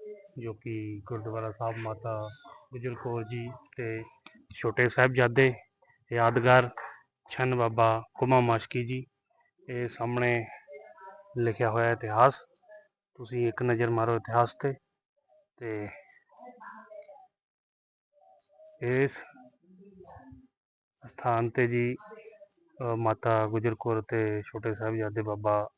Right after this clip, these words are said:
ਜ਼ੋਰਾਵਰ ਸਿੰਘ, ਬਾਬਾ ਫਤਿਹ ਸਿੰਘ ਜੀ, ਜੋ ਕਿ ਸਰਸਾ ਨਦੀ ਦੇ ਕਿਨਾਰੇ ਤੋਂ ਵਿਛੜ ਕੇ ਪਰਿਵਾਰ ਕੋਲੋਂ ਸੱਤ ਪੋ ਇੱਕੀ ਦਸੰਬਰ ਇੱਕ ਰਾਤ ਉਹ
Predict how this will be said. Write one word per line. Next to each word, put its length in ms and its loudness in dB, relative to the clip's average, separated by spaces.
ਜ਼ੋਰਾਵਰ 340 2
ਸਿੰਘ, 240 0
ਬਾਬਾ 340 -4
ਫਤਿਹ 180 -4
ਸਿੰਘ 220 0
ਜੀ, 180 -4
ਜੋ 200 -6
ਕਿ 240 -4
ਸਰਸਾ 500 0
ਨਦੀ 280 2
ਦੇ 260 2
ਕਿਨਾਰੇ 380 2
ਤੋਂ 340 -4
ਵਿਛੜ 340 -2
ਕੇ 360 -2
ਪਰਿਵਾਰ 360 2
ਕੋਲੋਂ 440 0
ਸੱਤ 300 -6
ਪੋ 300 2
ਇੱਕੀ 260 0
ਦਸੰਬਰ 520 2
ਇੱਕ 200 0
ਰਾਤ 420 8
ਉਹ 380 4